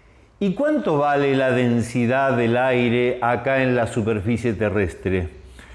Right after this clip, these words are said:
El dato debería estar aportado por el enunciado, pero ese tipo de constantes es común que no aparezcan y lo podés hallar en cualquier lado, incluso en otros ejercicios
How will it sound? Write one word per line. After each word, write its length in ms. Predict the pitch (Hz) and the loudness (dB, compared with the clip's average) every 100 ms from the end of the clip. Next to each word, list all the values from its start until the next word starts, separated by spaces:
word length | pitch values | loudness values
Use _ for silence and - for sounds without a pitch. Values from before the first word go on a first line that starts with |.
| - 180 | -8 -2
El 180 | 202 | 0
dato 320 | 226 220 196 175 | 0 0 0 0
debería 420 | 165 165 175 156 | 0 0 0 0
estar 260 | 160 165 | 0 0
aportado 1120 | 151 113 117 113 139 135 131 131 127 123 - - | 0 0 0 0 0 2 2 0 0 -4 -10 -8
por 160 | 165 165 | -2 0
el 160 | 156 147 | 0 0
enunciado, 1040 | 151 151 147 185 127 120 123 123 123 - | 0 0 -2 -2 0 2 2 0 -4 -6
pero 180 | 180 208 | -2 0
ese 220 | 240 214 | 0 0
tipo 320 | 170 208 196 | 0 -2 0
de 160 | 170 143 | 0 0
constantes 880 | 147 139 - 165 165 151 156 151 - | -2 -2 -2 0 0 0 0 -2 -4
es 160 | 233 196 | -4 -4
común 560 | - 170 151 196 180 123 | -2 0 0 0 0 0
que 100 | 131 | 0
no 140 | 156 | 0
aparezcan 720 | 143 127 139 139 143 139 143 | 0 0 0 -2 -2 -2 -2
y 120 | 165 165 | -2 0
lo 140 | 156 | 0
podés 300 | 175 196 185 | 0 0 0
hallar 340 | 151 156 156 | -2 0 0
en 160 | 147 123 | 0 0
cualquier 380 | 120 117 143 143 | 0 0 0 0
lado, 540 | 131 120 117 120 120 | 2 2 2 0 0
incluso 760 | 202 220 202 185 170 165 156 - | -2 -2 0 0 0 0 -2 0
en 200 | 156 165 | 0 0
otros 360 | 165 151 147 | 0 -2 -2
ejercicios 960 | 190 139 120 - 127 120 123 123 117 | -2 -2 -4 -2 -2 -2 0 0 -2